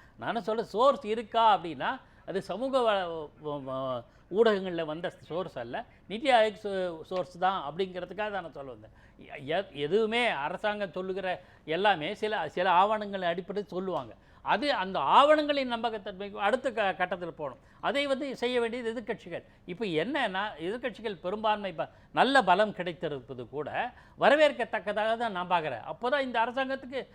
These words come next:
நல்லது. எப்போதுமே பார்த்தீங்கன்னா, ம-, அதி-, அறுதி பெரும்பான்மையில இருக்கும்போது அவங்க வந்து தாண்டோத்தி தனமாக நடப்பார்கள். நான் எந்த கட்சியும் சொல்ல, எல்லா கட்சிகளுக்கும் இந்த எல்லாருக்குமே உண்டான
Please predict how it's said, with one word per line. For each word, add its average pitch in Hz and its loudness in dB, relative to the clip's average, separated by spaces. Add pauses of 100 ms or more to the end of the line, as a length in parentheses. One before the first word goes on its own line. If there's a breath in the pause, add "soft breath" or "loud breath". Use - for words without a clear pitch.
(140)
நல்லது. 202 2
எப்போதுமே 226 -2
பார்த்தீங்கன்னா, 214 -4 (380)
ம-, 147 -2 (300 soft breath)
அதி-, 120 -4
அறுதி 170 2
பெரும்பான்மையில 220 2
இருக்கும்போது 190 -4
அவங்க 220 0
வந்து 202 -6 (300 soft breath)
தாண்டோத்தி 208 0
தனமாக 208 2
நடப்பார்கள். 185 4
நான் 147 -2
எந்த 185 -4
கட்சியும் 202 -6
சொல்ல, 156 -10 (180 soft breath)
எல்லா 196 6
கட்சிகளுக்கும் 202 -4
இந்த 185 -8
எல்லாருக்குமே 220 0
உண்டான 190 -6